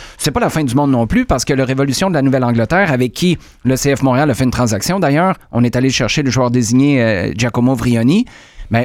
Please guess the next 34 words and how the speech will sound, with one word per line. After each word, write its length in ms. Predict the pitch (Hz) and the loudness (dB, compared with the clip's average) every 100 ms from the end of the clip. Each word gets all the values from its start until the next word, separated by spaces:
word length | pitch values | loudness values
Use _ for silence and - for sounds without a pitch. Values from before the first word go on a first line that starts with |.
| 156 | 0
eux, 100 | 180 | 0
ils 80 | 127 | 0
ont 80 | |
clairé 520 | 120 131 120 139 175 - _ | 0 0 0 0 -2 -6 _
presque 300 | 143 143 127 | -4 -2 0
vingt 520 | 107 95 110 156 139 | -2 -2 -2 0 2
gars. 160 | 113 98 - _ _ _ _ _ _ _ _ - | 0 -2 -8 _ _ _ _ _ _ _ _ -2
Moi, 160 | 143 | -2
ce 60 | 185 | 0
qui 60 | 139 | -2
m'encourage, 540 | 123 110 120 170 127 - _ | -2 -2 -2 -2 -4 -14 _
c'est 160 | - 120 | -6 -4
que 40 | |
t'as 160 | 123 117 | -2 -2
rapidement 640 | 104 180 208 156 135 180 - | -2 -4 -2 0 0 0 -4
commencé 640 | 143 131 127 110 - 139 135 - _ _ | -4 -2 -2 -2 0 0 -2 -16 _ _
à 100 | 127 | -4
recruter 520 | 110 113 - 113 180 | -2 -4 -4 -4 -2
avec 180 | 220 123 | 0 0
des 140 | 117 127 | -2 -2
profils 580 | - 135 - 202 214 - | -2 -2 0 0 0 -6
qui 140 | - - | -8 -6
sont 320 | - 135 131 - _ _ - | -2 -2 -2 -8 _ _ -10
variés. 600 | 95 101 123 113 101 85 _ _ _ | -6 -2 -2 -4 -8 -10 _ _ _
Parce 100 | - | -8
que 80 | - | -4
vous 100 | 117 | -4
savez, 280 | 117 151 175 | -2 0 0
je 80 | 160 | -2
vous 60 | 139 | -2
le 60 | |
répète 280 | 127 117 151 | -2 -2 -2
depuis 220 | 127 101 | -2 -2
longtemps, 420 | 113 104 98 143 | -2 -2 -2 -2